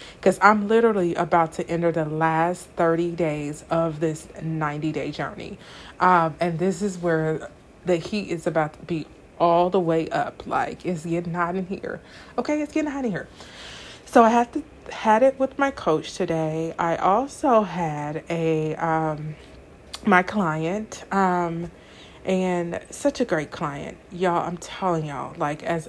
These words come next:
a woman, as women, we are on top of our game,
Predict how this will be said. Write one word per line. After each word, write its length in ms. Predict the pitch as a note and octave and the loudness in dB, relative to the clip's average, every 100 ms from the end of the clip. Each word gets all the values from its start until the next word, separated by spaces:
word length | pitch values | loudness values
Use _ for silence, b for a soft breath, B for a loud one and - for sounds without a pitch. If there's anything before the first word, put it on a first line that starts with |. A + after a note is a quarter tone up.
| - | -4
a 160 | E3 D#3+ | -2 -2
woman, 760 | D3 D3+ D3+ D3 G3 A3+ C4 - B B B | -4 -4 -2 -2 -4 -6 -8 -12 B B B
as 220 | E3 D#3+ | -2 -2
women, 600 | D3 C#3+ D#3+ F3 G#3+ B3 - B B B B B B E3+ C#3+ - | -4 -4 -2 -2 -2 -6 -10 B B B B B B -4 -4 -2
we 360 | G3 A3 A3+ - | 0 0 -2 0
are 180 | F#3+ E3 | 0 2
on 220 | D#3+ D3+ | -2 -2
top 340 | - C#3 - | -4 -4 -2
of 160 | D3+ C3 | -6 -4
our 140 | D3 | -4
game, 480 | C3+ C3 A2+ - | -4 -8 -10 -12